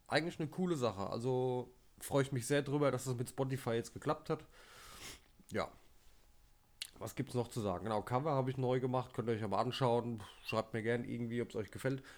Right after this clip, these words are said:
Wir haben auch neue E-Mail-Adressen, da brauche ich aber noch einen Zugang auf meinem Handy. Das habe ich alles noch nicht. Die, die gebe ich dann erst raus, wenn, wenn das alles läuft, wie es soll. Ja, was gibt's noch? Ach so,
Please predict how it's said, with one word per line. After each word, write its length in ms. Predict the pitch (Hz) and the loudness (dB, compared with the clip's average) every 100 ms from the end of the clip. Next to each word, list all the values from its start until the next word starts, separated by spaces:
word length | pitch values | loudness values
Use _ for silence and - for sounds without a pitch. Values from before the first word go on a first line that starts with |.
| - | 0
Wir 80 | 110 | 4
haben 80 | 170 | 4
auch 80 | |
neue 200 | 147 139 | 6 6
E-Mail-Adressen, 840 | 135 143 175 190 170 151 165 175 196 | 6 2 4 6 6 2 0 2 4
da 100 | 151 | 2
brauche 240 | - 123 | 6 6
ich 80 | 143 | 6
aber 140 | 143 | 4
noch 100 | 127 | 2
einen 140 | 123 117 | 0 -2
Zugang 420 | 196 175 127 143 | -2 4 4 4
auf 80 | 131 | 2
meinem 200 | 127 120 | 2 4
Handy. 360 | 127 165 131 139 | 4 2 2 2
Das 220 | 131 - | 0 0
habe 160 | 139 | -4
ich 100 | 139 | -2
alles 220 | 101 117 131 | 0 -2 0
noch 100 | 123 | -2
nicht. 280 | 165 - | -2 -2
Die, 200 | 131 123 | -2 0
die 200 | 117 123 | -2 -2
gebe 180 | 123 131 | 0 0
ich 80 | 131 | 0
dann 160 | 139 127 | 0 0
erst 240 | - 117 | -2 -2
raus, 340 | 110 123 127 120 | 0 0 -2 -4
wenn, 280 | 120 117 113 - - - - - - - | -2 -4 -6 -14 -20 -20 -16 -14 -14 -10
wenn 120 | - | -6
das 140 | 117 120 | -2 0
alles 260 | 113 117 | 0 0
läuft, 400 | 113 123 190 - | 4 4 4 2
wie 60 | 151 | -4
es 140 | 143 | -2
soll. 280 | - 139 143 143 - - - - - - - - - - - - - | 2 2 2 -4 -12 -14 -14 -16 -16 -10 -10 -10 -16 -16 -18 -12 -2
Ja, 760 | 196 196 156 127 113 101 101 | 4 6 8 6 4 2 0
was 160 | 120 - | -4 -2
gibt's 240 | 127 - | -4 0
noch? 320 | 127 143 - | 0 0 -2
Ach 80 | 110 | -8
so, 340 | - 165 120 | -2 0 0